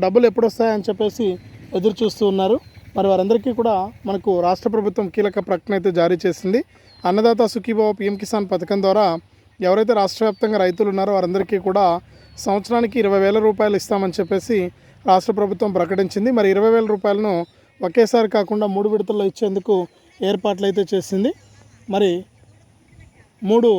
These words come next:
విడతల్లో మనకు తొలి విడత డబ్బులను విడుదల చేసేందుకు ప్రభుత్వం అయితే ఆదేశాలు అయితే ఇచ్చింది. మరి ఎన్నికల మేనిఫెస్టోలో ఇచ్చినటువంటి హామీ ప్రకారం అన్నదాత సుఖీభవ పీఎం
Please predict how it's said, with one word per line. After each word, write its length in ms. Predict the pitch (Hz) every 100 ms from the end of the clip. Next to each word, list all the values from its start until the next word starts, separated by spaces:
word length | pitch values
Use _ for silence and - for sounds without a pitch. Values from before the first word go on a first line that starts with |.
| 165 - _ 247
విడతల్లో 420 | 190 196 226 220 285 - _ _ -
మనకు 260 | 196 180 180 160 - -
తొలి 160 | 214
విడత 180 | 247 240 220
డబ్బులను 380 | 190 208 214 208 180 _ _ _ -
విడుదల 280 | 202 202 220 226
చేసేందుకు 500 | 196 214 196 190 190 180 - -
ప్రభుత్వం 380 | 196 196 226 214
అయితే 140 | 202 196
ఆదేశాలు 360 | 196 196 208 196
అయితే 140 | 208 190
ఇచ్చింది. 300 | - 196 262 - _ _ -
మరి 120 | 190 202
ఎన్నికల 240 | 214 254 226
మేనిఫెస్టోలో 540 | 220 233 208 - 233 208
ఇచ్చినటువంటి 460 | - 214 208 208 190
హామీ 200 | 196 202 190
ప్రకారం 360 | 180 202 214 180 _ _ _ _ _ _ _ _ - 190
అన్నదాత 320 | 196 220 226 240 226
సుఖీభవ 380 | 190 208 208 214 180 - _ _ -
పీఎం 180 | 226 240